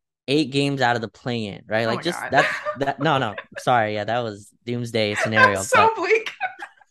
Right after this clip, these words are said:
Speaker 2: <laughs> This is, I love basketball, Raj.
Speaker 1: Oh,
Speaker 2: Love,
Speaker 1: sorry.
Speaker 2: love.
Speaker 1: Yeah, yeah. I'm just giving scenarios here. That's all. I'm just saying, like, they can look at that and be like,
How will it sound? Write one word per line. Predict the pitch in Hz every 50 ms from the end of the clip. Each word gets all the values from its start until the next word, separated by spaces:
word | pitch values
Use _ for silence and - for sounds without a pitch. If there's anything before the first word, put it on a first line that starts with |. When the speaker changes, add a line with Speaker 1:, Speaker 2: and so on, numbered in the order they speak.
| _ _ _ _ _ _ _ _ -
Speaker 2:
<laughs> | - - _ _ _ _ _ _ _ _ _ _ _ _ _ _ _ _ _ _ _ _ _ _ _ _ - - - - - - - _ _
This | 381 370 381
is, | 370 370
I | 311 294 302 320 320 277
love | 262 277 294 311 302 262
basketball, | 208 208 202 214 214 - _ 202 185 185
Raj. | 180 185 190 - 120 113 107
Speaker 1:
Oh, | 220
Speaker 2:
Love, | 240 311
Speaker 1:
sorry. | 339 285 - 113 110 104 -
Speaker 2:
love. | - 226 214 196 117
Speaker 1:
Yeah, | 120
yeah. | 113 107 107 101 110 120 - _ _
I'm | 175 247 311 302
just | 330 370 320 -
giving | 247 254 240 240 240 214 180
scenarios | - - 196 185 180 170 160 151 139 123
here. | - 120 110
That's | 110 117 117 - -
all. | 110 104 110
I'm | 120 143
just | 160 165 -
saying, | 190 180
like, | 180 165 147
they | 147 160 160 160 160 156
can | - 175 160
look | 151 165 170 -
at | 185 160
that | 156 151 151 143
and | 139 143
be | 147 143
like, | 143 139 135 127 123 120 -